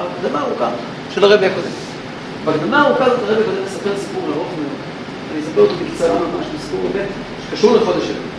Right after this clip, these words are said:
קשור לחיים של כל אחד מאיתנו. היה חסיד אחד גדול, קראו לו רבי יוסף. רבי יוסף הזה היה גר במשען. רבי יוסף הזה היה יהודי ששמע מהתורה כל החיים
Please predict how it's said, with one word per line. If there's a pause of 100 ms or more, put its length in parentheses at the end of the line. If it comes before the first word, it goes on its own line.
(460)
קשור
לחיים
של
כל (100)
אחד
מאיתנו. (1400)
היה
חסיד
אחד (180)
גדול,
קראו
לו (2500)
רבי
יוסף. (1400)
רבי
יוסף
הזה
היה
גר
במשען. (2000)
רבי
יוסף
הזה
היה
יהודי (100)
ששמע (160)
מהתורה
כל
החיים